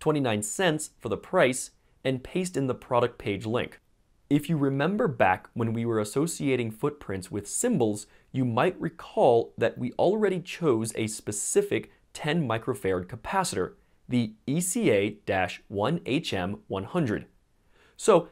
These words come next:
type that in the search bar and click the search button. You should see three different E C A one H M one hundred capacitors appear as results.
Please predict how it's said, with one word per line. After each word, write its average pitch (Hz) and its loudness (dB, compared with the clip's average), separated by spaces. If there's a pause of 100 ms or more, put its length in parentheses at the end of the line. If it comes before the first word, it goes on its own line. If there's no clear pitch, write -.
(140)
type 202 0
that - 0
in 139 2
the 120 0
search 220 2
bar 101 4
and 123 -2
click - -4
the 107 0
search - -6
button. 107 2 (360)
You 185 2
should 214 -2
see 165 -2
three 147 -2
different 117 0
E 135 -4
C 165 0
A 104 2
one 104 -2
H 127 -2
M 107 -2
one 101 -6
hundred 104 -6
capacitors 117 -4
appear - -6
as 85 -4
results. 95 -2